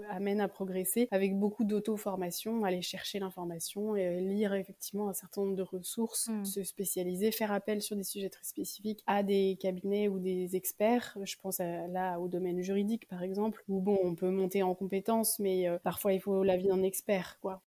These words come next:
Speaker 2: D'accord, donc bien s'entourer, prendre tout ce qu'il y a à prendre autour de soi, rester ouvert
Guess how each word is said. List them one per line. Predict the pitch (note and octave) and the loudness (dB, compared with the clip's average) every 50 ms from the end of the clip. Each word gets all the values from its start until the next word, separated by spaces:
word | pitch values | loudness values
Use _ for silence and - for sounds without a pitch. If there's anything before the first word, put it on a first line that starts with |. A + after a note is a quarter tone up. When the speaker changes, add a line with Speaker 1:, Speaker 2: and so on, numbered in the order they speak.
| _ _ - | _ _ -10
Speaker 2:
D'accord, | G#3+ G3 - G#3+ G3+ G3 | -8 -6 -4 -2 -2 -2
donc | G3 F#3+ F#3+ | -2 -2 -4
bien | F3+ F3+ G#3 A3 A3+ | -2 -2 0 0 0
s'entourer, | A3 - A#3 A3 G#3 - G#3 G#3 G3 F#3+ G#3+ A3 A#3 A#3+ B3 B3+ - - | 0 0 -2 -2 -2 -4 -6 -6 -2 0 2 2 2 2 2 0 -2 0
prendre | - - - A#3+ A#3+ A#3+ A3+ A3 A3+ | 2 4 6 6 6 6 4 2 0
tout | A3+ - A3+ | 0 -2 -6
ce | A3 - | -6 -6
qu'il | - - A3 | -6 -2 0
y | G#3+ | 0
a | F#3+ | 0
à | F#3 | 0
prendre | - - - A3+ G#3+ G3 G3+ | -2 -4 -2 -2 0 0 0
autour | G#3 G3+ G#3 G3+ | -2 -2 -4 -4
de | F#3+ G3 | -4 -4
soi, | G3 - - - A3 A3+ | -4 -4 -4 -2 0 0
rester | A3 G#3+ G#3+ G3+ - - - A3+ | 0 0 -2 -4 -4 -2 -2 -2
ouvert | G#3 G3 F#3+ F3+ G3+ G#3+ A3+ A#3+ A#3+ | 0 -2 0 0 2 4 4 4 2